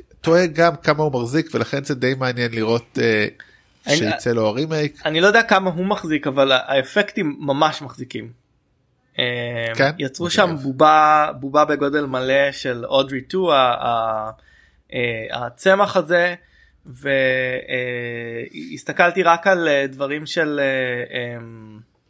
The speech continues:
Speaker 2: רק כאילו על, אה, איך קוראים לזה? אה, קטעים
Speaker 1: אוקיי.
Speaker 2: באינטרנט,
Speaker 1: כן.
Speaker 2: כדי לראות את ה-, את הזה לפני, אה, כמה שנים, וממש, אה, עשו שם עבודה טובה עם ה-,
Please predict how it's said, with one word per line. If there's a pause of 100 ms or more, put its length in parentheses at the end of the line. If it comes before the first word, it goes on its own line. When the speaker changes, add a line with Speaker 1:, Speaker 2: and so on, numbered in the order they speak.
(960)
Speaker 2:
רק
כאילו
על,
אה, (120)
איך
קוראים
לזה? (1200)
אה,
קטעים (260)
Speaker 1:
אוקיי.
Speaker 2:
באינטרנט, (280)
Speaker 1:
כן.
Speaker 2:
כדי
לראות
את
ה-, (120)
את
הזה
לפני,
אה,
כמה
שנים, (520)
וממש,
אה,
עשו
שם
עבודה
טובה
עם
ה-,